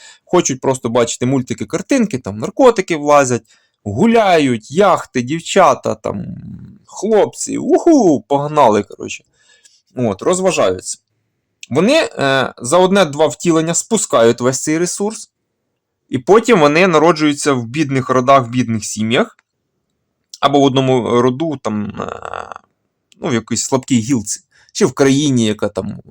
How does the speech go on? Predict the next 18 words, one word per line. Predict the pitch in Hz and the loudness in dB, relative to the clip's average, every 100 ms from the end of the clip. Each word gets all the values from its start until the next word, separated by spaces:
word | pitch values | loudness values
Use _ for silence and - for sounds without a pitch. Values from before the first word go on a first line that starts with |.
| - - | -20 -6
ослабла, | 123 - 143 143 113 107 | -4 0 4 4 4 0
там, | 104 104 | -2 -6
наприклад, | 98 110 - - | -8 -8 -10 -14
тут | - - _ | -16 -20 _
під, | 107 95 _ - - | -16 -16 _ -20 -4
ну, | 190 | 0
як | 117 123 | 0 2
наша, | 110 - | -2 -2
там, | - 101 | -10 -12
під | - - | -10 -2
хрещенням | 151 143 113 110 104 | 0 0 -2 -6 -4
вже | 110 | -2
геть | 110 101 110 | -2 -4 -8
в | 107 | -2
рабами | 120 117 131 113 | 0 2 0 2
весь | 110 107 110 | 0 -2 -4
ресурс | 104 110 101 110 | -8 -10 -10 -8
віддали, | 117 135 135 107 | -2 2 4 4